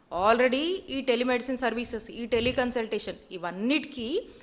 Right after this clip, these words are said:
అన్ని రిసోర్సెస్ మన ప్రభుత్వంలో, ప్రభు-, ఆ, ప్రభుత్వ రంగంలో అవైలబుల్ ఉన్నటువంటి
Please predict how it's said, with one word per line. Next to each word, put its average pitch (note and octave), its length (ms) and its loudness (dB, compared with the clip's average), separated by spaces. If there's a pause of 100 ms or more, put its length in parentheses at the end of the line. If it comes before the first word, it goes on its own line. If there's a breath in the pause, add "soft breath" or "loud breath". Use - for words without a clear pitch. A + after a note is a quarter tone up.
(180 loud breath)
అన్ని C#4 540 0
రిసోర్సెస్ C#4 840 0
మన C4+ 180 2
ప్రభుత్వంలో, C4 840 0 (440 loud breath)
ప్రభు-, A#3 320 0
ఆ, A3+ 220 2
ప్రభుత్వ A3+ 500 0
రంగంలో B3+ 720 0 (340 loud breath)
అవైలబుల్ B3+ 540 4
ఉన్నటువంటి A#3 640 -2